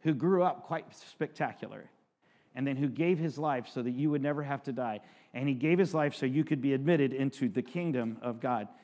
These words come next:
the kingdom that he rules, the kingdom that he takes care of. And by the way, church, when we're talking about kings and kingdoms, and somebody says, "All hail King Jesus," you're supposed to say,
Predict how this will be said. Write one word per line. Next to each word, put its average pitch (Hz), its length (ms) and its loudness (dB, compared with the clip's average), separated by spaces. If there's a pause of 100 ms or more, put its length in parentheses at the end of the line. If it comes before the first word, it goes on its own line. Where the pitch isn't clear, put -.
(160)
the 127 60 -4
kingdom 127 560 -2
that 120 140 -6
he 139 140 -2
rules, 127 440 -2
the 127 80 -4
kingdom 127 580 -4 (500)
that 110 120 -12
he 113 100 -10
takes 110 260 -14
care 107 220 -10
of. 98 140 -12 (2750)
And 127 140 -4
by 156 180 4
the 156 120 2
way, 117 340 0 (800)
church, - 500 -4 (1000)
when 151 520 4 (120)
we're 139 120 0
talking 170 320 2
about 143 220 0
kings 170 320 -2
and 127 120 -4
kingdoms, 123 560 -2 (100)
and 135 160 0
somebody 165 340 0
says, 147 540 -2 (640)
"All 165 180 6
hail 160 240 4
King 147 280 -2
Jesus," 131 480 0
you're 135 80 0
supposed 175 380 2
to 151 100 -2
say, 127 400 -2